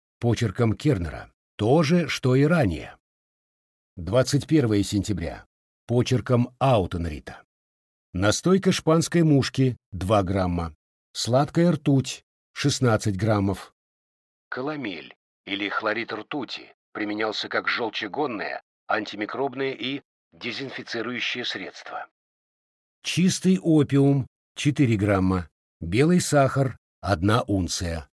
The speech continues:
Смешать и разделить на восемь равных частей. Принимать в виде порошка четыре раза в день. Тридцатое сентября, почерком Кернера. Повторить то же, что и ранее. Девятое октября.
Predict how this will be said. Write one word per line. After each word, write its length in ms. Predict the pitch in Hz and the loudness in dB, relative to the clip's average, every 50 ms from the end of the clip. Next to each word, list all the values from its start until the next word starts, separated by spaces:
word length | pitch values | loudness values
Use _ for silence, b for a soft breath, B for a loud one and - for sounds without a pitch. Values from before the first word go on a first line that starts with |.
| _ _ _ _ _ _ | _ _ _ _ _ _
Смешать 840 | - - - - 120 110 104 - - 120 135 156 - - - - - | -10 -6 -2 2 2 2 2 2 2 2 2 0 0 -4 -8 -10 -6
и 120 | _ 139 143 | _ 0 2
разделить 520 | 127 127 101 85 101 104 110 143 135 - | 2 2 0 2 2 2 2 2 2 2
на 120 | 127 110 98 | 2 2 4
восемь 360 | 92 123 135 - - 147 135 | 4 2 2 2 2 2 4
равных 340 | 104 107 104 101 117 110 - | 4 4 4 2 2 -2 -2
частей. 580 | - 131 110 - - - 80 67 57 - _ _ _ _ _ _ _ _ _ _ _ | -2 -4 -4 -4 -6 -8 -10 -10 -12 -18 _ _ _ _ _ _ _ _ _ _ _
Принимать 460 | - 156 175 190 196 208 208 - - | 0 4 4 6 6 4 4 2 0
в 40 | 135 | -4
виде 280 | 123 135 175 143 147 | 0 0 2 2 2
порошка 640 | 151 - 139 127 120 104 - - - 160 190 196 180 - _ _ _ _ | 2 2 4 2 2 2 0 0 2 4 4 4 2 -2 _ _ _ _
четыре 420 | - - 139 135 - 131 156 170 175 | -4 0 0 2 4 4 2 4 4
раза 260 | 131 117 120 113 139 | 4 4 2 2 0
в 80 | 127 101 | -2 -4
день. 320 | 73 76 67 62 - - _ _ _ _ _ _ _ _ _ _ _ _ _ _ _ _ _ _ _ _ _ _ _ | -6 -10 -12 -12 -16 -20 _ _ _ _ _ _ _ _ _ _ _ _ _ _ _ _ _ _ _ _ _ _ _
Тридцатое 680 | - 113 135 185 - - - 156 143 131 - 135 131 120 | 0 2 2 2 2 2 2 4 4 4 4 4 2 2
сентября, 720 | - - 127 123 117 123 120 104 107 113 113 113 104 90 - _ | 2 2 0 2 2 2 2 2 4 4 2 2 0 -4 -12 _
почерком 600 | - 139 147 139 - 156 139 - 160 151 147 139 | 0 2 2 2 2 0 0 2 2 2 2 2
Кернера. 600 | - - 151 143 117 90 85 82 65 65 - - _ _ _ _ _ _ _ _ _ _ | 2 2 2 2 2 2 -2 -6 -8 -10 -12 -16 _ _ _ _ _ _ _ _ _ _
Повторить 680 | - 135 139 - - - 139 135 139 135 123 - - - | 2 2 2 2 2 2 4 4 4 4 2 0 -4 -2
то 200 | - 135 147 170 | 2 2 4 4
же, 240 | 160 156 175 175 - - | 4 4 2 2 0 -2
что 280 | - - - - 123 | -8 -6 -2 2 2
и 80 | 131 139 | 4 4
ранее. 520 | 151 151 151 120 87 71 65 60 - - - _ _ _ _ _ _ _ _ _ _ _ _ | 4 4 2 0 0 -2 -6 -12 -14 -16 -20 _ _ _ _ _ _ _ _ _ _ _ _
Девятое 760 | 98 92 98 131 143 131 135 139 147 - - 147 147 143 139 | -8 -2 2 2 4 4 4 2 2 2 2 2 4 4 2
октября. 680 | - - 123 - - - 127 107 98 87 78 - - | 0 -2 -4 -4 -4 -6 -4 -4 -4 -4 -6 -8 -12